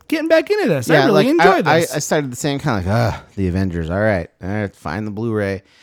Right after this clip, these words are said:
Speaker 2: And then, like, I hit play, and, you know, two, five minutes in, I was like, "All right,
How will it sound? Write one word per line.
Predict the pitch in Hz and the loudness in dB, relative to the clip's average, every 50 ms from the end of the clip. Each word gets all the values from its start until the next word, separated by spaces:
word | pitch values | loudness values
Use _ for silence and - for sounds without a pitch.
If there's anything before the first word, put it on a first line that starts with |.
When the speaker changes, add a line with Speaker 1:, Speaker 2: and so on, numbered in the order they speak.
| _ _ _ - | _ _ _ -8
Speaker 2:
And | 117 113 117 | -6 -4 -2
then, | 117 113 107 104 104 104 101 - _ _ _ _ | -2 -2 -2 -4 -6 -6 -10 -12 _ _ _ _
like, | - 113 98 92 - - _ _ _ _ - | -6 -4 -4 -4 -6 -10 _ _ _ _ -4
I | - 117 | -2 0
hit | 127 139 139 - | 0 0 0 -2
play, | - - 147 135 135 135 135 131 131 - - | -2 0 2 4 4 4 2 0 -2 -6 -8
and, | 113 113 110 110 113 - - 123 131 135 135 - - | -10 -8 -8 -8 -10 -12 -14 -18 -20 -20 -18 -8 -2
you | 180 165 | 0 2
know, | 131 113 107 107 107 - _ _ _ _ | 4 4 2 0 -2 -6 _ _ _ _
two, | - - 233 220 214 208 202 196 | -6 -4 -2 0 0 0 -2 -2
five | - - 190 175 170 156 | 0 0 2 2 2 0
minutes | 160 165 156 147 - - | 0 -2 -2 -2 0 0
in, | 156 143 | 2 2
I | |
was | 135 120 | 2 2
like, | 107 95 - - | 0 0 0 0
"All | 107 | 0
right, | 101 90 | 0 0